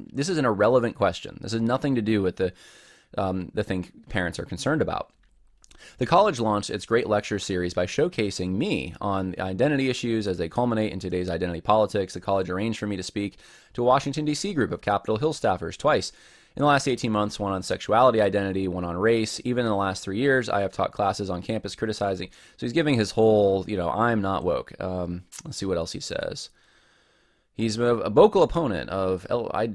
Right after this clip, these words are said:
L G B T movement. Um, I have received nothing but support from college administration. Okay, well, that's, that's great to hear, but, uh, are they supporting two contradictory views? Is that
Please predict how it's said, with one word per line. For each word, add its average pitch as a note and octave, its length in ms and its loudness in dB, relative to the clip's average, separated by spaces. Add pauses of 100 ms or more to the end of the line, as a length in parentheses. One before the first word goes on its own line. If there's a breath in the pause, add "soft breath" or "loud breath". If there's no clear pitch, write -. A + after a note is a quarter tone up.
(120)
L A#2 120 2
G C#3+ 100 -4
B C#3+ 100 -4
T D#3+ 200 -6
movement. E2+ 800 -8
Um, F#2 600 -8 (2250 soft breath)
I A2+ 100 0
have A#2 140 4
received C#3 240 0
nothing D3+ 240 2
but D3 140 2
support D#3+ 440 2
from G#2+ 100 -4
college A2 280 4
administration. G#2+ 1200 -4
Okay, A#2 380 -10
well, G#2+ 120 0
that's, F3 420 0
that's C#3+ 180 0
great G3+ 300 2
to A2+ 100 -2
hear, D3 380 2
but, A2 380 2 (180)
uh, A2+ 380 -2 (640 soft breath)
are A2 100 2
they B2+ 100 2
supporting C3 640 2
two C#3+ 220 0
contradictory A#2 640 -2
views? D#3+ 340 -2
Is F2+ 100 -6
that B2+ 300 0